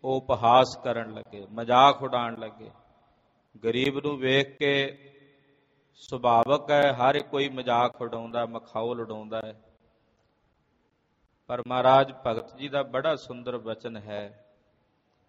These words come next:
ਕਬੀਰ ਜੀ ਦਾ। ਉਹ ਕਹਿੰਦੇ, "ਕਦੇ ਕਿਸੇ ਗਰੀਬ ਨੂੰ ਵੇਖ ਕੇ ਮਜ਼ਾਕ ਨਾ ਕਰੀ, ਕਦੇ ਕਿਸੇ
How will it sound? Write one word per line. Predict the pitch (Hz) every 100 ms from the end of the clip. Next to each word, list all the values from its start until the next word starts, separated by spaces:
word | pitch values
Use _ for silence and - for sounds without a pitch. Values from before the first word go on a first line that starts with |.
| _ _ _ _
ਕਬੀਰ | 123 113 123 127 117
ਜੀ | 117
ਦਾ। | 107 104 101 - _ _ _ -
ਉਹ |
ਕਹਿੰਦੇ, | 107 127 131 131
"ਕਦੇ | 127 - 131 139
ਕਿਸੇ | 135 127 - 123 113
ਗਰੀਬ | 113 117 120 120
ਨੂੰ | 120 113
ਵੇਖ | 107 117 120
ਕੇ | -
ਮਜ਼ਾਕ | 117 110 110 110 117 117
ਨਾ | 110 113
ਕਰੀ, | - 107 - _ _ _ _ _ _ _ _ _ _ _ _ _ _ _ _ _ _ _ _
ਕਦੇ | 147 151 165
ਕਿਸੇ | 160 147 147